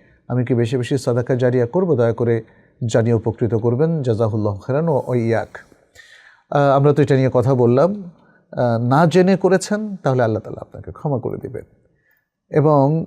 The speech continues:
এই তওবা করার পরে আপনি সর্বাত্মক চেষ্টা করবেন এই গুনাহে জারিয়াটাকে স্টপ করার। যদি স্টপ করতে পারেন আলহামদুলিল্লাহ, যদি না পারেন কিন্তু আপনার চেষ্টা শেষ,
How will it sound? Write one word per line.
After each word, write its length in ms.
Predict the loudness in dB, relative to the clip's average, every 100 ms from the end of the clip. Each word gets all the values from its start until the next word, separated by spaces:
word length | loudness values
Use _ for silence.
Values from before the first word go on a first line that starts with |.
| -4
এই 100 | -2
তওবা 340 | 0 2 4 2
করার 280 | 4 4 4
পরে 420 | 2 4 4 2
আপনি 280 | -2 -4 -6
সর্বাত্মক 460 | -4 -2 -2 -2 -4
চেষ্টা 240 | -4 -4 -2
করবেন 440 | 0 0 0 -2 -10 _ _
এই 140 | 0
গুনাহে 320 | 2 0 0 2
জারিয়াটাকে 640 | 4 4 2 0 -2 -4
স্টপ 320 | -4 -2 -2 0
করার। 240 | 0 0 -2 -8 _ _ _ _ _ _ _ _ _ _ _ -10 0
যদি 260 | 4 4
স্টপ 280 | 2 0 0 2
করতে 260 | -2 0
পারেন 260 | 0 0 -2
আলহামদুলিল্লাহ, 840 | -4 -4 0 0 0 -6 -12 -2
যদি 200 | 2 2
না 200 | 4 2
পারেন 500 | 2 2 2 2 -2
কিন্তু 380 | -8 0 2 2
আপনার 220 | 2 0
চেষ্টা 360 | 2 0 2 -2
শেষ, 480 | 2 0 0 -14